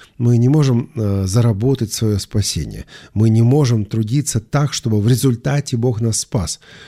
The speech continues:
Но когда мы уже спасены, когда Господь уже действует в нашей жизни, Он хочет, чтобы мы трудились для того, чтобы преображаться.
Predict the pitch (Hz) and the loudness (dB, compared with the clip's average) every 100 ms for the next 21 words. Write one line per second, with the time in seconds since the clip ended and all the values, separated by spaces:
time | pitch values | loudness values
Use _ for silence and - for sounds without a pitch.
0 | - - 117 156 180 107 82 - _ - | -20 0 4 4 4 0 -6 -16 _ -8
1 | 98 151 180 151 139 135 135 - 98 90 | -2 2 4 4 2 0 -2 -6 -8 -8
2 | 67 57 - 113 123 131 - 139 165 165 | -10 -12 -6 -2 0 0 0 -2 -2 0
3 | 127 135 175 123 143 147 - 127 131 120 | 2 2 2 2 2 0 0 -4 -2 -2
4 | 151 196 254 226 - - - - 151 170 | 0 0 2 0 -2 -12 -20 -6 0 0
5 | - - 196 190 151 - 139 127 135 127 | 0 0 0 2 -2 0 0 2 0 0
6 | 135 139 185 156 - - 123 110 131 160 | -2 0 2 2 0 -8 -10 -4 0 0
7 | 156 143 123 143 131 139 123 120 120 120 | 0 0 0 0 -2 -2 -2 -2 0 0
8 | 123 123 117 120 104 - 80 | 2 0 2 0 0 -6 -12